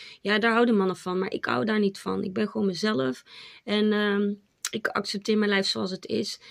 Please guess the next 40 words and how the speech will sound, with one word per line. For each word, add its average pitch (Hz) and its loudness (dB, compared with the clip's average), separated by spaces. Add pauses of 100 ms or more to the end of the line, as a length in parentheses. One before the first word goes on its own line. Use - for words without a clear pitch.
(180)
En 208 2
ik 214 4
hoef 233 -2
geen 220 0
ronde 202 2
billen 196 -2
te 190 -6
hebben 185 -4
of 165 -12
whatever, 185 -2
for, - -18
because 185 -6
a - -4
man 185 0
is - -8
attractive 202 -8
of 175 -6
what 190 -6
they 185 -6
see 214 -4
on 180 -4
the 180 -2
outside. 254 0 (500)
It's - -4
about 196 0
the 190 -8
inside. 185 -6 (400)
En 220 2
het 233 8
mooie 254 6
is, - 0 (480)
ik - -8
snap 226 -2
nu 220 6
ook 202 -2
waarom 208 0
bepaalde 196 -2
mensen 196 0
altijd 202 -4
zo 196 0